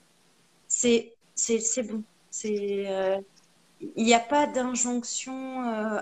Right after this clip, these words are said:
à être, il n'y a pas d'injonction à être comme ci, comme ça. C'est vis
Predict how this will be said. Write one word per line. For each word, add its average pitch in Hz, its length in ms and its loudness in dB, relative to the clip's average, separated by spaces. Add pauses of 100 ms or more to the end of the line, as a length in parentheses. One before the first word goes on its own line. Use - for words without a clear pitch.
à 196 180 -4 (100)
être, 220 500 -4
il 226 60 -8
n'y 220 80 -4
a 196 60 -4
pas 226 220 -4
d'injonction 226 720 -4
à 214 60 0
être 208 160 -6
comme 220 220 -4
ci, 233 380 -2
comme 214 260 -4
ça. 220 420 -2 (320)
C'est 214 640 4 (1700)
vis 247 540 4